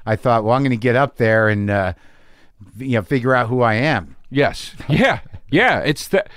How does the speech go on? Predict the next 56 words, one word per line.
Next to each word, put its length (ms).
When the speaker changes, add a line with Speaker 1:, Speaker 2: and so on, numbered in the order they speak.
Speaker 2:
I 100
remember 240
when 100
I 40
first 280
started, 340
my 160
dad 300
said, 420
my 160
dad 300
pulled 180
me 100
aside 320
and 80
he 60
goes, 280
"How's 160
the 80
comedy 360
going?" 280
And 80
I 80
go, 220
"It's 180
good. 320
It's 200
good. 260
It's, 420
you 140
know, 180
it's, 240
it's 160
hard, 380
but 100
it's 140
good." 240
And 80
he 60
goes, 260
"Are 80
you 140
getting 340
something 420
out 220
of 80
it 160
therapeutically?" 840
And 120
I 100
go, 160
"Yeah." 260
And 100
he 60
goes, 180
"Good." 400